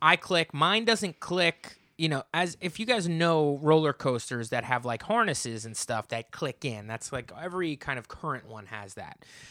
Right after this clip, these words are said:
They, you know, there's, like, a hundred clicks that it can go, so it can fit a certain amount of people. And then, like, but there is a point where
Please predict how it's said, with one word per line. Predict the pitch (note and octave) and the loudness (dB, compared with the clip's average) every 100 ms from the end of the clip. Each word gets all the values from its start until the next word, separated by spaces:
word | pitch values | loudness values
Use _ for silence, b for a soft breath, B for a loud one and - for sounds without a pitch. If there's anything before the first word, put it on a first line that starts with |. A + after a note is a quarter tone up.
| B B B | B B B
They, | G#3 A3 | 0 0
you | C4 | 2
know, | G3+ | 0
there's, | F3 F3+ | 2 4
like, | F#3+ F#3+ | 6 10
a | F3 | 10
hundred | G#3 G#3+ F#3+ D#3+ | 8 6 2 0
clicks | - D3+ G2 - | 0 0 0 -6
that | C3 | -4
it | A2+ | -4
can | B2 A#2 | -6 -10
go, | A2 G#2 | -10 -8
so | - | -8
it | A#2+ | -8
can | A2+ | -8
fit | - C3 - | -4 -6 -4
a | |
certain | - C3+ B2+ | -6 -6 -6
amount | A#2+ A2+ | -8 -10
of | |
people. | - A#2 A2 F#2 _ B B B B | -10 -10 -10 -16 _ B B B B
And | E3+ F3+ | -4 -2
then, | F3+ | 0
like, | F3 E3+ - | 0 0 4
but | G#3+ - - | 4 2 0
there | D#3+ A3 | 8 8
is | A3+ | 8
a | A3 | 4
point | - C#4 E4 A3+ | -2 -4 -4 -4
where | E3 E3+ E3 D#3 D3+ | -2 2 2 0 -2